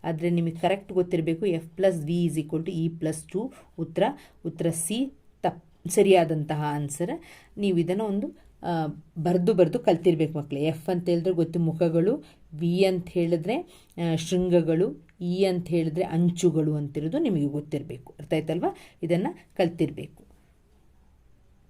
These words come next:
ನೆಕ್ಸ್ಟ್ ಹತ್ತನ್ನು, ಹತ್ತನೇದು, ಈ ಕೆಳಗಿನ ಸಂಖ್ಯೆಗಳಲ್ಲಿ ನೂರ ಎಂಟನ್ನು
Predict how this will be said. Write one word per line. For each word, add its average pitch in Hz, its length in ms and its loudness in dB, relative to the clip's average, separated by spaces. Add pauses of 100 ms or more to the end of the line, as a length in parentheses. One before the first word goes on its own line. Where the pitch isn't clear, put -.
(1500)
ನೆಕ್ಸ್ಟ್ 190 240 -8
ಹತ್ತನ್ನು, 196 680 -4 (460)
ಹತ್ತನೇದು, 196 540 0
ಈ 269 280 2
ಕೆಳಗಿನ 220 500 2
ಸಂಖ್ಯೆಗಳಲ್ಲಿ 151 880 -2 (300)
ನೂರ 220 340 0 (160)
ಎಂಟನ್ನು 165 720 0